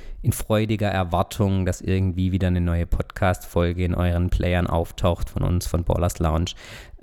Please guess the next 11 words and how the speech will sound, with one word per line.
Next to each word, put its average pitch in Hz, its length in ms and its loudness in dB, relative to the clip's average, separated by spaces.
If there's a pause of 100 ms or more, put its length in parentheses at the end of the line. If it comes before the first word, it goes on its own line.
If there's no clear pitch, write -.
ähm, 85 460 2
dass - 180 -2
wir 90 100 2
das 85 200 -2
einfach 87 420 -2
geregelt 104 460 0
haben 95 260 2
vor 95 200 0
der 90 120 0
neuen 90 300 2
Saison. 87 540 0